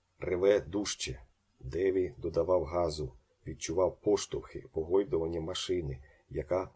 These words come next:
прокладала собі дорогу у піску. Потім літак почав ковзати, підхоплений вітром,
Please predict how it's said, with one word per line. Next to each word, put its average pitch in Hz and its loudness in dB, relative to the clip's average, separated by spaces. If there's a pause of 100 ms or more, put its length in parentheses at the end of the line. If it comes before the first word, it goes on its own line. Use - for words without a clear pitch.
прокладала 85 0
собі 80 -6
дорогу 92 -2
у 69 -12
піску. - -8 (440)
Потім 80 -4
літак 85 -2
почав 78 -4
ковзати, 78 2 (220)
підхоплений 87 -4
вітром, 78 -10